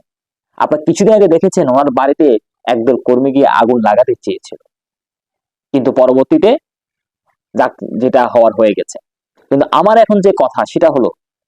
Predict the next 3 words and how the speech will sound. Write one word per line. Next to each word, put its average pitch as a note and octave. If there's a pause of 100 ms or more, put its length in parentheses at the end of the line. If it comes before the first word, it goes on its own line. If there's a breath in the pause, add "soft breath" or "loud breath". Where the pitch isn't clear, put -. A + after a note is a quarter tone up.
(280)
এই C3+
পিনাকিদা G3 (1300)
নির্বাচনের E3